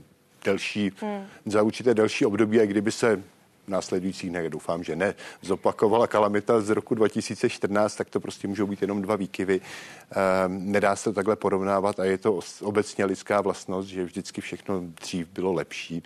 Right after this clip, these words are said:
Speaker 1: takže tady to je spíš víc psychologie. Pochopitelně ty systémy jsou daleko sofistikovanější, ale z druhé strany zase opatřeny dalšími bezpečnostními prvky, takže, eh,
Speaker 2: Takže
Speaker 1: tohle se
Speaker 2: jsme
Speaker 1: navzájem
Speaker 2: připraveni,
Speaker 1: opatřuje.
Speaker 2: jak nejlépe dokážeme, a prostě musíme
Speaker 1: Jak
Speaker 2: to
Speaker 1: je
Speaker 2: nějakým
Speaker 1: účelné.
Speaker 2: způsobem přečkat.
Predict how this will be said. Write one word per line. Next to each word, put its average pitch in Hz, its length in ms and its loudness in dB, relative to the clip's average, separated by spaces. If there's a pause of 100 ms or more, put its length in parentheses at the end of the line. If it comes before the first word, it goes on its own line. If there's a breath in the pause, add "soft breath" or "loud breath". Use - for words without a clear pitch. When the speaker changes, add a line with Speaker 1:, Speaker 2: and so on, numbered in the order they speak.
(340 loud breath)
Speaker 1:
takže 85 300 -6
tady 85 280 -4
to 117 100 -4
je 107 80 0
spíš - 360 -12
víc 85 100 -14
psychologie. 87 720 -4 (380 loud breath)
Pochopitelně 101 560 -2
ty 104 100 -6
systémy 101 420 -6
jsou - 140 -8
daleko 98 300 0
sofistikovanější, 92 1080 -6
ale 90 180 -2
z 85 60 -8
druhé 92 260 -2
strany 92 400 -6
zase 87 240 -8
opatřeny 95 640 -4 (120)
dalšími 90 600 -4
bezpečnostními 87 640 -10
prvky, - 340 -14
takže, 80 340 -10 (460 loud breath)
eh, 85 200 -4
Speaker 2:
Takže - 120 -2
Speaker 1:
tohle - 160 -4
se - 40 -10
Speaker 2:
jsme 320 100 -4
Speaker 1:
navzájem 226 240 0
Speaker 2:
připraveni, 269 320 2
Speaker 1:
opatřuje. 262 220 -4 (300)
Speaker 2:
jak 247 160 -4
nejlépe 240 480 2
dokážeme, 220 580 0
a 220 80 0
prostě 247 340 -6
musíme 233 340 -2
Speaker 1:
Jak 233 60 2
Speaker 2:
to 247 60 -2
Speaker 1:
je 247 40 0
Speaker 2:
nějakým 240 280 2
Speaker 1:
účelné. 113 240 2
Speaker 2:
způsobem 208 220 0
přečkat. - 440 -8